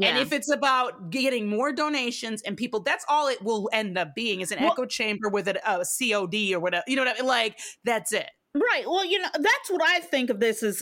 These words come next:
Speaker 2: you know, a way, another way to steal and shepherd money out of people's pockets.
Speaker 1: Yeah, it's, it's home shopping crazy.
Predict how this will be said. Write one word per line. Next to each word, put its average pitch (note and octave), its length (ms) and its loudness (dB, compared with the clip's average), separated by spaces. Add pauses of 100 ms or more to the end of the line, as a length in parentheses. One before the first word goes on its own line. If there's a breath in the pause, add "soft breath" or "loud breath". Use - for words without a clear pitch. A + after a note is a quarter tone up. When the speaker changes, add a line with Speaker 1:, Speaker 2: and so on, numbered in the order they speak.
Speaker 2:
you B3+ 160 2
know, A3 380 4
a A#3 80 4
way, B3 300 4
another C#4 440 4
way B3 340 0
to A#3+ 180 -2
steal A#3 840 0 (300 loud breath)
and A3+ 120 2
shepherd B3+ 480 0
money A3 280 2
out G3 140 2
of F#3 100 -10
people's F#3 380 -4
pockets. - 600 -6
Speaker 1:
Yeah, F#4+ 140 0
it's, - 220 -4
it's D4+ 160 0
home D4+ 200 2
shopping B3+ 380 0
crazy. - 480 -6